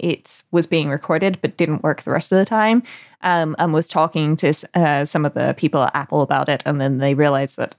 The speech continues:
it was just using just enough processor space that it was slowing something down and fixing a race condition. So at least that's what they told me. I don't know if that's actually true. I've never, not seen the code myself, of course,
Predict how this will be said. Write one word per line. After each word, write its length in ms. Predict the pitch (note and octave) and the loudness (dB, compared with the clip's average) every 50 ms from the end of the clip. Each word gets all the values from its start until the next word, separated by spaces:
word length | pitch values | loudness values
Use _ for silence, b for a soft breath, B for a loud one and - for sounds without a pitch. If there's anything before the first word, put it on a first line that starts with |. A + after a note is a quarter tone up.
| _ | _
it 140 | D3+ D3 B2+ | -2 -2 0
was 160 | C#3+ C#3+ - | -2 -4 -4
just 200 | - - - - | -6 -8 -6 -4
using 380 | - C3+ C3+ - D3 - - - B B B B B B | -6 -8 -6 -6 -8 -8 -8 -12 B B B B B B
just 220 | - A3 G#3 - - | 0 0 0 2 2
enough 200 | G3 F3+ F3 - | 0 0 2 0
processor 420 | F3 D#3+ E3+ - E3+ - - E3 | 0 0 0 0 -2 -2 -2 -2
space 280 | - - D#3 D3+ D#3 - | 0 0 0 0 0 0
that 100 | D3+ - | -2 0
it 80 | - | 0
was 100 | - - | -2 -2
slowing 300 | - - D3 C#3 C#3+ C#3+ | -2 0 0 0 0 -2
something 280 | D#3 - - - D3+ D3+ | -4 -6 -4 -4 -4 -2
down 280 | D#3+ - - - D#3+ D#3+ | -2 -2 -2 -4 -4 -4
and 140 | - E3 - | -4 -6 -6
fixing 300 | - E3+ - - E3 D3+ | -6 -10 -8 -6 -6 -6
a 40 | C#3+ | -4
race 200 | D3 D3+ D#3 - | -4 -6 -6 -6
condition. 400 | - - - F3+ - - - - _ _ _ B B B B B B B B _ | -12 -12 -10 -12 -12 -14 -20 -20 _ _ _ B B B B B B B B _
So 160 | - - - - F#3 - _ | -16 -14 -12 -12 -14 -10 _
at 100 | - F#3+ | -2 0
least 200 | G3 G#3 F#3 E3+ | 2 2 2 2
that's 180 | - F3 E3 - | 0 -2 0 0
what 120 | F#3+ - | -2 0
they 100 | - D3 | 0 0
told 220 | D#3+ - E3 C#3+ C3 | 0 2 0 0 0
me. 100 | A#2+ - | 0 -2
I 80 | - | -2
don't 180 | - - D#3 D#3+ | 0 0 0 2
know 80 | - - | 2 0
if 60 | E3 | 2
that's 160 | - D#3 - | 2 2 2
actually 300 | - D3 - - D#3+ D3+ | 2 -2 0 2 0 0
true. 320 | - - - F#3 F#3+ F3+ E3+ | 2 2 2 2 2 2 2
I've 160 | - D#3+ D3+ | 0 0 0
never, 180 | D#3 D3 C#3 - D3+ | 0 -2 -2 -2 0
not 200 | E3 D#3 - - | 0 0 0 0
seen 120 | - D3+ G#2+ | -2 -4 -4
the 60 | - | 0
code 200 | - F3 E3 - | 0 0 0 0
myself, 320 | - E3 - D3 D3+ - | -2 -2 -2 -2 -2 -2
of 120 | F3+ - - | -8 -4 0
course, 320 | F#3 F3+ F3+ F#3 - - | 0 0 0 0 -4 -14